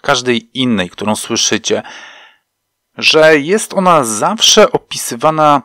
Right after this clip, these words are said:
z jakiejś perspektywy, a każda z tych perspektyw może różnić się od pozostałych. Co paradoksalnie nie musi oznaczać, że ktoś mija się z prawdą. Jeśli chcecie,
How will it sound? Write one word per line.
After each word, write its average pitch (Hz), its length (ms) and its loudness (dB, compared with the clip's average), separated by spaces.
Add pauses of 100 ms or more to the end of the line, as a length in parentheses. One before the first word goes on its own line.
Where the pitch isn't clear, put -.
(180)
z 113 180 -6
jakiejś 147 380 0
perspektywy, 143 880 0 (560)
a - 60 -8
każda 110 360 -2
z - 80 -14
tych - 180 -16
perspektyw - 800 -10
może 131 340 -2
różnić 107 500 -4
się 110 320 2 (420)
od - 200 -8
pozostałych. 107 960 -4 (1040)
Co 151 260 4
paradoksalnie 143 760 0
nie 143 180 2
musi 170 400 0
oznaczać, 117 540 0
że 123 160 2
ktoś - 600 -2 (200)
mija 110 300 -2
się 151 140 -4
z - 100 -6
prawdą. - 600 0 (2000)
Jeśli 175 200 -2
chcecie, 247 360 2